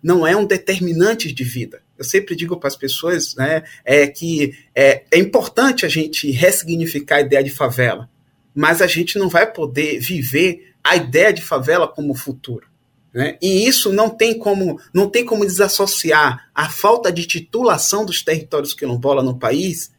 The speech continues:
das pessoas se amontoando em favelas, em vulnerabilidades sociais. Hoje, a, as cidades brasileiras,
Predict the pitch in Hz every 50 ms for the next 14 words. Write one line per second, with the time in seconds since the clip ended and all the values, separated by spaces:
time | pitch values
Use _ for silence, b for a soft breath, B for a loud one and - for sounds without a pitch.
0 | _ _ _ _ 135 127 165 185 202 - - 175 160 - - 180 180 180 - -
1 | - 180 170 170 180 202 202 - - 190 160 165 185 214 214 202 180 175 - -
2 | 147 131 123 135 151 175 185 190 190 - B B B B 170 190 202 160 147 190
3 | 240 233 202 185 175 170 170 165 170 175 165 - - 175 175 - - 185 156 135
4 | 131 110 - - - _ _ _ _ - 170 196 214 202 196 - 190 185 - -
5 | - 156 160 151 151 - - 151 160 160 - - 156 139 123 147 170 202 208 185
6 | - - - - 123 120 139 151 147 139 120 117 131 156 170 175 170